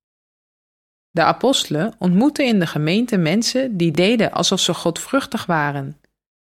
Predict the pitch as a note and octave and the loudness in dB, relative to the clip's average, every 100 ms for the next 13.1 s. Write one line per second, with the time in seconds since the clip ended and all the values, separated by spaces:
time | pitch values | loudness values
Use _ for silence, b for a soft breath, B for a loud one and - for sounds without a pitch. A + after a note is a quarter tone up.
0 | _ _ E3+ E3+ E3+ E3 - D3+ C#3 C#3+ | _ _ 2 4 4 4 0 0 0 0
1 | F3+ F#3+ G#3+ G3 E3+ F#3 F#3+ F#3+ B3+ - | 2 0 0 0 2 2 4 4 2 0
2 | F#3+ D#3+ D3 D#3+ _ _ _ _ _ _ | -2 -2 -6 -10 _ _ _ _ _ _
3 | _ _ _ _ _ E3 E3+ E3+ G3 E3+ | _ _ _ _ _ 0 2 4 2 2
4 | F3+ - - E3 D#3+ - D#3 - G#3 G3+ | 0 -4 -2 -2 0 0 -2 0 2 2
5 | C3+ C3+ G#3+ _ _ _ - F3+ F3 E3+ | 0 -6 -10 _ _ _ 0 4 4 2
6 | D#3+ E3 A#3+ C#4 - D#3+ - - _ _ | 0 0 0 -2 -6 -6 -8 -12 _ _
7 | _ _ _ _ - E3 E3+ A3 D#3+ C#3+ | _ _ _ _ -2 2 4 4 4 2
8 | D#3+ D#3+ - - A3 C4 - C#3+ - C#4 | 0 0 -2 0 2 2 0 -4 -2 -4
9 | - A#3 F#3+ - D3+ D#3 _ _ _ _ | 0 0 0 -2 -6 -6 _ _ _ _
10 | _ F3+ F3+ F3 - - E3+ D#3 - F3+ | _ 2 4 4 4 2 0 -2 0 0
11 | G3+ A3 A#3+ - F#3+ F#3+ G#3 G#3 G3+ - | 0 -2 -4 0 2 4 2 0 -4 -2
12 | - A#3+ C4+ G3+ - F3 E3 D3+ C#3+ C#3+ | 0 2 2 -4 0 0 2 0 -2 -6